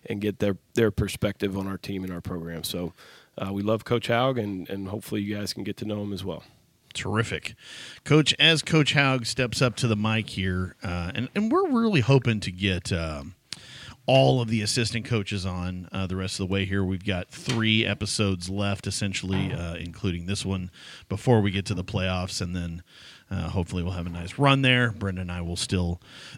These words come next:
Speaker 2: do the Lake Hooplands podcast, and Coach Joe is welcome to join anytime he wants to. But welcome,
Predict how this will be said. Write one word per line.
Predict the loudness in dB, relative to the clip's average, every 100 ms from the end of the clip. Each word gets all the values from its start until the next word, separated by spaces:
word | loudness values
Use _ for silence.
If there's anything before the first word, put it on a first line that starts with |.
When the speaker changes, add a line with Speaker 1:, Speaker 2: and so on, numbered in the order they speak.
| -2
Speaker 2:
do | 6 10 10 10 6 4
the | 2 2
Lake | 2 -2 0
Hooplands | -2 0 -4 -6
podcast, | -6 -4 -6 -6 -6 -4 -6
and | -10 -6
Coach | -6 -4
Joe | -4 -4 -2
is | -6
welcome | -6 -2 -2 -2 -6
to | -6 -6
join | -4 -2 -2 -4
anytime | -4 -4 -6 -4 -4 -4
he | -6 -6
wants | -6 -8 -10 -10
to. | -10 -12 -14 -18 -18 -8 2
But | 6
welcome, | 10 8 8 6 6 2